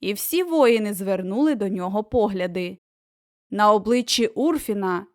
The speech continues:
відбивався глибокий сум. Помовчавши деякий час, щоб підсилити цікавість, Урфін гучним голосом почав: «Горе та й годі! Любі мої марани,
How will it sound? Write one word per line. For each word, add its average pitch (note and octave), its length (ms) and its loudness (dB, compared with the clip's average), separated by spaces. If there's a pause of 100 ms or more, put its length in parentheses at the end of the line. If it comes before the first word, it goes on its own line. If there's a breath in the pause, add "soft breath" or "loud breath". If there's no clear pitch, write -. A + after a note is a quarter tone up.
(160)
відбивався A#3 760 2
глибокий G#3+ 580 0
сум. G3 540 -4 (720)
Помовчавши G#3+ 680 2
деякий A3 460 0
час, E4+ 460 -2 (240)
щоб - 320 0
підсилити A3 560 -2
цікавість, G3 800 -4 (540)
Урфін D#4+ 540 2
гучним G3 460 -4
голосом A#3+ 640 -2
почав: F3 580 -4 (720)
«Горе D#4 400 2
та D4+ 120 2
й C#4+ 140 4
годі! G#3 640 0 (680)
Любі B3+ 320 2
мої C4+ 280 4
марани, B3+ 800 4